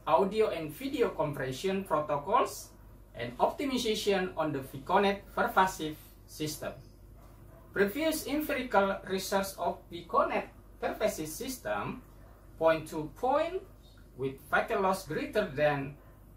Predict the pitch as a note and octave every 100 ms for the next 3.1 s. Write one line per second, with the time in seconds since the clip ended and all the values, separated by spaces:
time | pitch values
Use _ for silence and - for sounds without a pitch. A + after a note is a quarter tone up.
0 | - G3 B3 D4+ - G#3+ - C#3 C#3 D#3
1 | - - - - C3+ F3+ A#3+ - F#3+ E3+
2 | D#3 C#3+ C3+ - - - - - C3+ C#3+